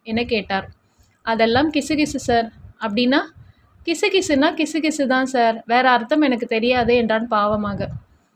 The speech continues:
எப்பொழுதும் இறுக்கமாக இருக்கும் கமாண்டன்ட் பல் தெரியாமல் சிரித்தார். பின் என்ன நினைத்தாரோ, பதிவாளரை வர சொல்லி மெஸ் பொறுப்பை லெப்டினன்ட் கமலேஷிடம் கொடுக்க சொல்லி ஆகாஷுக்கு உடனடியாக விடுப்பு கொடுக்குமாறு கூறிவிட்டார்.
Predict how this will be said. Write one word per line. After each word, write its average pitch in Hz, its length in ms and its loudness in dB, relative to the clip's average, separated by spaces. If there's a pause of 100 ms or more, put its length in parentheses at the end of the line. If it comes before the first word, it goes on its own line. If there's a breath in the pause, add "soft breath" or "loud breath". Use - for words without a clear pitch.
(200)
எப்பொழுதும் 370 560 0
இறுக்கமாக 302 560 4
இருக்கும் 254 340 0
கமாண்டன்ட் 233 540 2
பல் 262 280 2
தெரியாமல் 247 480 0
சிரித்தார். 214 520 -4 (260)
பின் 247 160 0
என்ன 240 280 2
நினைத்தாரோ, 247 600 2 (260)
பதிவாளரை 320 560 2
வர 233 220 2
சொல்லி 240 360 0
மெஸ் 247 260 0
பொறுப்பை 262 440 0
லெப்டினன்ட் 269 540 0 (120)
கமலேஷிடம் 233 600 0
கொடுக்க 220 300 -2
சொல்லி 226 420 -4 (440 loud breath)
ஆகாஷுக்கு 277 600 0
உடனடியாக 254 680 4
விடுப்பு 254 320 0
கொடுக்குமாறு 220 540 -2
கூறிவிட்டார். 208 580 -4